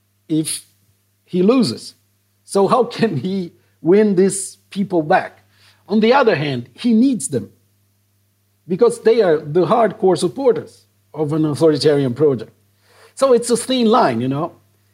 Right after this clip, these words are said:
He wants to be, uh, the institutional side of authoritarianism. And on the other hand, he needs those, uh, radicals that want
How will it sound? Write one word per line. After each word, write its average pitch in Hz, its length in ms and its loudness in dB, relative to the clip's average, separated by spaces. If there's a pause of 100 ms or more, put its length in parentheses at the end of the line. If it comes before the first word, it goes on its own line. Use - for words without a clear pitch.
He - 200 -2
wants 226 400 2
to 202 120 -2
be, 185 440 -2 (500)
uh, 147 480 2 (140)
the 151 320 2
institutional 220 960 0
side 226 480 2
of 165 100 -4 (180)
authoritarianism. 214 1080 -2 (380)
And 185 100 -2
on 170 180 2
the 151 140 2
other 220 220 2
hand, 190 280 0
he 202 240 -2
needs 202 500 -2 (380)
those, 175 540 0 (440)
uh, 143 200 2
radicals 165 640 2
that 139 260 -2
want 180 640 0